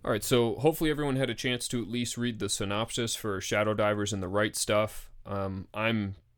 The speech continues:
about twenty, twenty-five percent into The Right Stuff and loving every page. It's so, so good. And then I've actually received a bunch of notes from people on Instagram saying they really like Shadow Divers, so I'm probably gonna go back and read that again,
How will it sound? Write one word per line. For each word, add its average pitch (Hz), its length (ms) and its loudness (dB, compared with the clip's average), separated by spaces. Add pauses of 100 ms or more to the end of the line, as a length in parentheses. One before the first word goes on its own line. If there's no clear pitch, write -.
(280)
about - 160 -4
twenty, 107 240 -4
twenty-five 104 400 -2
percent 110 360 -2
into 107 120 -2
The 98 100 -4
Right 104 200 0
Stuff 107 280 0
and 101 140 -4
loving 101 420 0
every 101 300 -2
page. 104 400 -2
It's - 180 -12
so, 110 460 2
so 98 240 0
good. 104 460 0
And 104 120 -4
then 101 280 0
I've 98 100 0
actually 117 280 2
received 104 340 -2
a 101 40 -2
bunch 104 220 0
of 101 80 -2
notes 101 220 -2
from 107 100 -2
people 104 220 -6
on 101 80 -2
Instagram 104 420 -2
saying 101 220 0
they 95 100 -2
really 101 240 -2
like 98 220 0
Shadow 104 280 2
Divers, 117 360 0
so 104 80 -2
I'm 95 60 -6
probably 98 260 0
gonna 95 160 -2
go 98 100 -2
back 95 220 -2
and 92 120 -2
read 98 200 0
that 98 160 6
again, 107 440 2